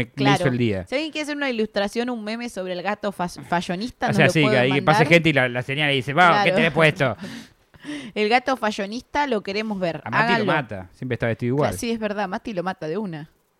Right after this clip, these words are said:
Speaker 1: <laughs> Mati dice sí.
Speaker 2: <laughs> Porque
Speaker 1: Este,
Speaker 2: no lo llega,
Speaker 1: para quien no
Speaker 2: Mati.
Speaker 1: sabe, Mati, nuestro operador, ya lo mencionamos mil veces, teníamos que haberlo dicho antes,
Speaker 2: Sí.
Speaker 1: pero bueno. Si agarran por primera vez, eh, cuentos de Cueva, si no, ya sabían.
Speaker 2: Claro, si no, ya sabían. Pero bueno, bueno, esto ha sido todo. ¿Por dónde podemos encontrar, Cristian Frigo?
Speaker 1: Me pueden encontrar, eh,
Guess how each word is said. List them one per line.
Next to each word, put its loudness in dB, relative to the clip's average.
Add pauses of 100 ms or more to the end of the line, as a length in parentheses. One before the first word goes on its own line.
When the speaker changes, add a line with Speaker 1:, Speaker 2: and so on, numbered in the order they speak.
(180)
Speaker 1:
<laughs> -2
Mati -2
dice -6
sí. -12 (200)
Speaker 2:
<laughs> -4
Porque -2
Speaker 1:
Este, -4
Speaker 2:
no -4
lo -2
llega, -2
Speaker 1:
para 4
quien 2
no 2
Speaker 2:
Mati. -4
Speaker 1:
sabe, 6
Mati, 4
nuestro 4
operador, 6
ya 0
lo 4
mencionamos 2
mil 4
veces, 2
teníamos 0
que -2
haberlo 2
dicho 0
antes, 0
Speaker 2:
Sí. -4
Speaker 1:
pero 0
bueno. -6 (400)
Si -6
agarran 0
por -2
primera 2
vez, -2
eh, -2
cuentos -4
de -2
Cueva, -2
si -8
no, -6
ya -8
sabían. -14
Speaker 2:
Claro, -10
si -12
no, -8
ya -10
sabían. -14
Pero -4
bueno, -6
bueno, -4
esto -8
ha -2
sido -4
todo. -2
¿Por -4
dónde -6
podemos -6
encontrar, -8
Cristian -10
Frigo? -8
Speaker 1:
Me -2
pueden 6
encontrar, 4
eh, 4